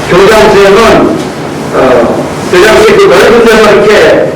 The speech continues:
아봉 같은 데서 교장 역할을 할 것이 아니라 교감 역할을 하면서 관리 디파트를 하면서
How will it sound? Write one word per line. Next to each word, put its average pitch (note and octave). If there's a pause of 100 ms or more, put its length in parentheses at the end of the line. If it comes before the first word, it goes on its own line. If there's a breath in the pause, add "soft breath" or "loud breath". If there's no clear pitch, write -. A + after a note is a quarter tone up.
아봉 A3
같은 G#3
데서 F#3+
교장 G3+
역할을 G#3
할 A3
것이 G#3+
아니라 - (720)
교감 A4
역할을 -
하면서 C3+ (360)
관리 A3
디파트를 A3
하면서 A3+